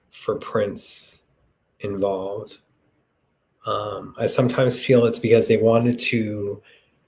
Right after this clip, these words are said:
stand on their own. And, um, if you have someone involved that did work for him, and then say, uh,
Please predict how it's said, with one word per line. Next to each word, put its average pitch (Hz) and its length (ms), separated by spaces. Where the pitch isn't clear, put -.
stand 123 500
on 113 160
their 98 200
own. 85 300
And, 101 460
um, 95 580
if 120 200
you 127 100
have 127 160
someone 131 300
involved 113 840
that 110 200
did 131 200
work 107 260
for 113 180
him, 101 220
and 107 160
then 107 140
say, 135 500
uh, 107 520